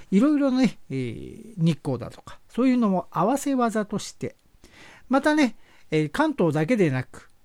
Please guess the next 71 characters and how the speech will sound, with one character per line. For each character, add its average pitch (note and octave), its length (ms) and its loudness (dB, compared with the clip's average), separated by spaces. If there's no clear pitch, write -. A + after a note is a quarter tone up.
新 E3 240 2
潟 D3 240 0
と C#3 100 -6
か、 - 240 -18
福 - 220 -4
島 C4+ 200 2
の G3 100 -2
方 E3 240 -4
も C3 120 -4
ね、 D#3+ 240 2
ち - 80 -8
ょ G4 40 0
っ - 20 -6
と - 400 2
足 E3+ 240 0
を C3+ 100 0
伸 C3 160 -4
ば C#3+ 120 -2
し - 60 -8
て C#3 120 -2
み C#3+ 80 2
る C#3+ 80 -2
っ C#3 40 -4
て C3+ 140 -6
い C3+ 80 0
う C#3 40 -2
の C3+ 100 0
も E3+ 180 -2
い C#3+ 80 -14
か D3+ 120 -4
が B2+ 100 -4
で G#2+ 100 -6
し - 80 -10
ょ - 80 -16
う - 40 -20
か。 - 140 -20
ち - 120 -2
な F4 100 8
み E4 140 2
に、 C4 200 0
渋 D#3+ 200 2
滞 G3 160 8
嫌 B3 160 10
だ D4 100 6
な D4 200 6
と D#4+ 100 0
い C#4+ 60 4
う C4+ 80 2
方、 - 340 -4
ジ D3 140 6
ェ F#3 40 12
イ F#3 60 10
ア F3+ 80 10
ー E3+ 40 6
ル E3 120 8
両 F3+ 220 8
毛 G#3+ 180 4
線、 E3+ 300 -2
足 F3+ 260 0
利 D#4 80 2
フ C4+ 140 2
ラ D4+ 80 6
ワ D4+ 100 6
ー - 40 -2
パ D4 120 2
ー D4 60 4
ク D4 100 0
駅 C#4 160 0
か A#3+ 100 4
ら A#3+ 80 6
は、 B3+ 240 4